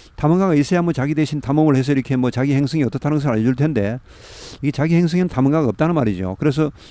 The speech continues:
오히려 지리학자지만은 자기 행성에 대해서는 좀 무지한 셈입니다. It is not the geographer who goes out to count the towns, the rivers, the mountains, the seas, the oceans, and the deserts. 자,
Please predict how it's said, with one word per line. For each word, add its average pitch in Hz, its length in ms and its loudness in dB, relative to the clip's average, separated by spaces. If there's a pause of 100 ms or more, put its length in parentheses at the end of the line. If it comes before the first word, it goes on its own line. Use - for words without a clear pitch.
오히려 160 260 4
지리학자지만은 156 760 2
자기 151 220 2
행성에 175 300 2
대해서는 139 480 0 (180)
좀 123 280 2
무지한 151 440 4
셈입니다. 101 640 0 (1800)
It 151 100 0
is 117 80 2
not 175 220 2
the 190 100 4
geographer 170 540 4
who 127 100 2
goes 139 400 4
out 135 260 0
to 135 160 0
count 123 300 0
the 117 60 -6
towns, 123 400 0
the 107 100 -2
rivers, 123 460 4
the 107 100 -4
mountains, 117 500 0
the 98 120 -4
seas, 123 300 2
the 101 120 -2
oceans, 123 600 0 (260)
and 143 80 2
the 151 80 4
deserts. 180 640 2 (760)
자, 113 360 2